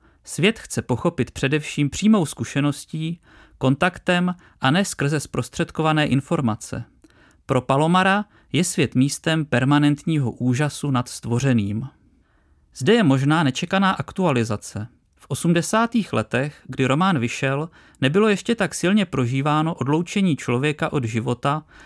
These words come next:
kterého se v jednadvacátém století sotva dotýkáme. Oddělenost od světa, který opouštíme smysly pro jeho neutěšenost, Palomar nezná.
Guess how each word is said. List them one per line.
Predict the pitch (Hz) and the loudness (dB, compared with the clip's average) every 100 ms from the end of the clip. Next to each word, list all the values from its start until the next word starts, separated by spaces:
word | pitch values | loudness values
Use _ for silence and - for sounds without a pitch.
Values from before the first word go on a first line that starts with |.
| - | -20
kterého | - 165 196 233 | -4 0 2 2
se | - 139 | 0 -2
v | |
jednadvacátém | 139 170 170 175 196 190 185 139 | 0 0 -2 -2 0 0 0 0
století | - - 127 139 151 147 | 0 -2 -2 -2 -4 -6
sotva | - 117 131 | -4 -2 0
dotýkáme. | 113 110 135 127 113 110 101 104 - _ _ _ _ _ | -2 -2 -4 0 0 0 -2 -4 -10 _ _ _ _ _
Oddělenost | 135 151 220 240 185 - | -4 0 2 4 2 -2
od | 123 - | -6 -6
světa, | - 120 120 131 147 - _ | -2 -2 0 -2 -2 -8 _
který | - - 165 | -4 -2 0
opouštíme | 156 - 170 - 202 202 | -2 0 0 0 2 2
smysly | 156 117 113 - 139 143 | 0 0 0 0 -2 -2
pro | 160 - 143 | -4 -2 0
jeho | 156 | 0
neutěšenost, | 120 - 123 127 - 143 156 - - | -4 -6 -6 -6 -4 -4 -4 -8 -4
Palomar | 123 123 127 127 | 0 2 2 2
nezná. | 123 135 123 110 104 | 2 0 0 0 -2